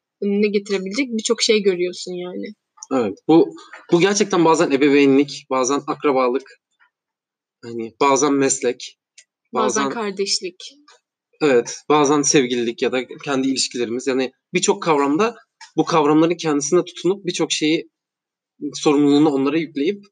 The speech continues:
Speaker 2: kendinden kaçıp "Ben zaten sevgiliyim ve onunla ne zamandır böyleyiz." Böyle
Speaker 1: Hmm,
Speaker 2: şeyler olur
Speaker 1: gibi.
Speaker 2: yani.
Speaker 1: Ha.
Speaker 2: Ama böyle bir şey olmaz. Hani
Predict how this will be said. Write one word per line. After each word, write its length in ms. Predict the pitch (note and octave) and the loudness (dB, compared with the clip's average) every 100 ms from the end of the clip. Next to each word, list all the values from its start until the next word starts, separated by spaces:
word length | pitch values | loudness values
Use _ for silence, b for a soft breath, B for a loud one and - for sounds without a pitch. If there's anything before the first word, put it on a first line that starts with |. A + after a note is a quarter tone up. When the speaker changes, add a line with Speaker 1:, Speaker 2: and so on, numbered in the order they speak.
| _ | _
Speaker 2:
kendinden 440 | D#3 C3+ C3 D3 | -6 -4 -4 -6
kaçıp 280 | D3 C#3 - - | -8 -12 -16 -10
"Ben 100 | B2+ | -8
zaten 300 | C3 C#3 C#3+ | -6 -6 -8
sevgiliyim 500 | C3+ B2+ A#2+ C#3 C3+ | -4 -4 -2 -4 -2
ve 40 | |
onunla 180 | A#2+ B2+ | -4 -2
ne 100 | C3+ | -2
zamandır 340 | C3+ B2 A2+ A2 | -2 -2 -4 0
böyleyiz." 560 | A#2+ B2 C3 - - _ b b b - | 0 2 -2 -6 -10 _ b b b -4
Böyle 300 | B2+ A#2+ D#3 | -4 2 2
Speaker 1:
Hmm, 60 | |
Speaker 2:
şeyler 260 | D3 D#3+ E3+ | 4 4 4
olur 260 | F3+ D3+ D3+ | 4 4 4
Speaker 1:
gibi. 100 | A#2+ | 4
Speaker 2:
yani. 320 | G#2+ G2 G2+ - _ _ _ _ | 0 -6 -10 -14 _ _ _ _
Speaker 1:
Ha. 60 | G3+ | 0
Speaker 2:
Ama 180 | F#3 G#3 | 2 4
böyle 140 | D#3+ | 2
bir 40 | D#3+ | 2
şey 120 | D3+ | 0
olmaz. 440 | C#3 C#3 B2+ - - | 0 0 -2 -6 -12
Hani 220 | A#2+ A2 | -10 -10